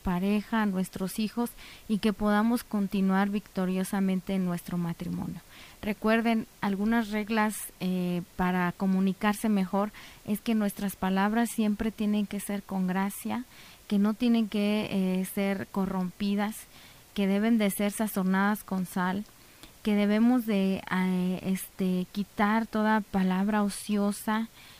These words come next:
que debemos de hablar siempre, eh, pues, adecuadamente,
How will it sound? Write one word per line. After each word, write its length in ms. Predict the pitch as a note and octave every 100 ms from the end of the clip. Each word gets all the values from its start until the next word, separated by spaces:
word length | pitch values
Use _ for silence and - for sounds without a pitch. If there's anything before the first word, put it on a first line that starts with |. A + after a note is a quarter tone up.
| -
que 120 | - G3+
debemos 500 | G3+ G#3 A3 B3 A#3+
de 120 | G#3+
hablar 440 | F#3+ F#3+ F#3+ A3
siempre, 840 | A3 - A3+ A3+ G#3+ - A#3 A#3 -
eh, 540 | G3 F#3 F#3 F#3 F#3 - - - -
pues, 220 | G#3 F#3+ -
adecuadamente, 1300 | F#3 F#3+ F#3+ G#3+ G#3 C4 C4 A3+ A3+ A3+ C#4 D4